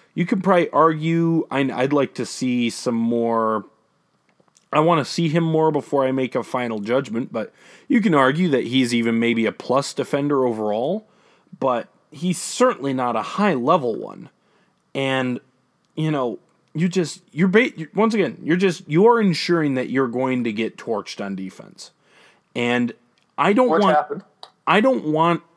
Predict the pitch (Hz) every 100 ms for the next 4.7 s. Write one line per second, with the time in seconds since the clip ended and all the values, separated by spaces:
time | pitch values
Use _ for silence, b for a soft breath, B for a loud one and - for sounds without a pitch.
0 | - 165 233 190 151 170 139 - - -
1 | - - - - 240 247 - 180 147 131
2 | 127 123 101 123 101 - - 202 226 -
3 | 147 135 131 127 _ 160 175 156 - 160
4 | 190 170 123 110 104 76 62